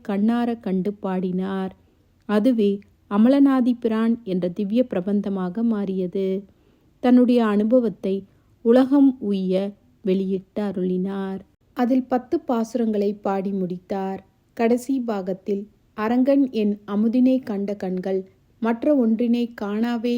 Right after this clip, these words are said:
என்று இறுதி அடியை பாடி முடித்ததும் அனைவரும் பார்க்கும்படி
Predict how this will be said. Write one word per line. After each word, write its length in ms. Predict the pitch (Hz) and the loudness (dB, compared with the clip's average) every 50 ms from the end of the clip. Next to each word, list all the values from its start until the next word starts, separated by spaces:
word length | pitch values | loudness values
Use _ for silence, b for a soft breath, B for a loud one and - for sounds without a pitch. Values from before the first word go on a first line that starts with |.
| 247 - - | -4 -6 -6
என்று 320 | 220 214 196 185 196 196 | -6 -4 -4 -4 -4 -4
இறுதி 320 | 196 208 196 247 214 247 240 220 | -2 -2 -2 -2 0 0 0 0
அடியை 360 | 196 185 196 196 202 196 202 196 - | -2 -2 -4 -4 -4 -4 -4 -6 -8
பாடி 340 | - 196 196 202 202 208 202 | -8 -8 -6 -4 -4 -4 -4
முடித்ததும் 600 | 196 190 180 185 180 - - 185 175 185 190 185 185 - _ _ _ _ _ _ _ - | -4 -4 -6 -6 -8 -8 -8 -6 -6 -4 -6 -6 -8 -10 _ _ _ _ _ _ _ -4
அனைவரும் 500 | 202 208 220 233 240 247 262 269 262 262 | 0 2 2 4 4 4 4 2 0 0
பார்க்கும்படி 760 | - 208 202 196 202 - - 196 196 185 190 180 175 185 185 | -2 -6 -6 -6 -6 -6 -6 -6 -6 -4 -4 -4 -4 -4 -6